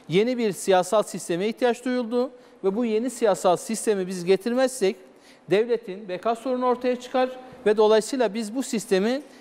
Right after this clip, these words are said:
devletin beka sorununu ortadan kaldırmaya yönelik olan hamlelerin karşısına bir set olarak koyuyoruz. Şimdi bizim anladığımız istikrarla ak Parti ve M H P'nin ortaya koyduğu istikrar aynı değil. Dolayısıyla onlar sadece yönetimdeki bir istikrardan ziyade aynı zamanda bir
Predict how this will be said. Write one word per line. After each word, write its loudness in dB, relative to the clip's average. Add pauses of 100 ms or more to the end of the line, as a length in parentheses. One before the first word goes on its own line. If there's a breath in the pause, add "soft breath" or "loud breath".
(140 loud breath)
devletin 4
beka 2
sorununu 0
ortadan 2
kaldırmaya 2
yönelik -2
olan 2
hamlelerin 2
karşısına -2 (280 loud breath)
bir 0
set 4
olarak 2
koyuyoruz. -6 (240 soft breath)
Şimdi -6
bizim -4
anladığımız 0
istikrarla 2 (600 soft breath)
ak -2
Parti 2
ve -2
M -2
H 0
P'nin -4
ortaya -2
koyduğu -2
istikrar -2
aynı 0
değil. -2 (400 loud breath)
Dolayısıyla 2
onlar 0 (220 loud breath)
sadece 2
yönetimdeki -4
bir -2
istikrardan 0
ziyade 0
aynı 0
zamanda 0
bir -4